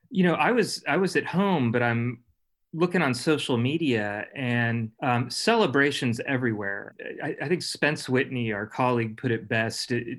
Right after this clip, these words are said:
it seemed like, uh, a celebration like the second Death Star got destroyed, I think he tweeted. And, um, you looked at it and it just seemed like the Bay Area, progressive place,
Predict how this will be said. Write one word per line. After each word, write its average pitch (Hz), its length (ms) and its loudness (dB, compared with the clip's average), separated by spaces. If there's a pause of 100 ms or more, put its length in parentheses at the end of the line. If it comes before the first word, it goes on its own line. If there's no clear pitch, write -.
it 143 220 -8
seemed 151 340 0
like, 123 300 0
uh, 113 340 0
a 117 40 -4
celebration 131 640 0
like 120 160 0
the 117 80 -6
second 120 560 -2
Death 117 220 -2
Star 98 680 -6
got 90 200 -4
destroyed, 104 500 -6
I 107 80 -6
think 120 160 -4
he 110 120 -12
tweeted. 107 580 -4 (680)
And, 120 540 0 (160)
um, 123 340 -2
you 151 220 -4
looked 277 240 0
at 143 140 4
it 131 240 4
and 127 100 -2
it 131 60 0
just - 240 -6
seemed 156 260 -2
like 123 280 -2
the 135 100 0
Bay 131 220 0
Area, 113 420 2
progressive 117 760 -4
place, 107 680 -6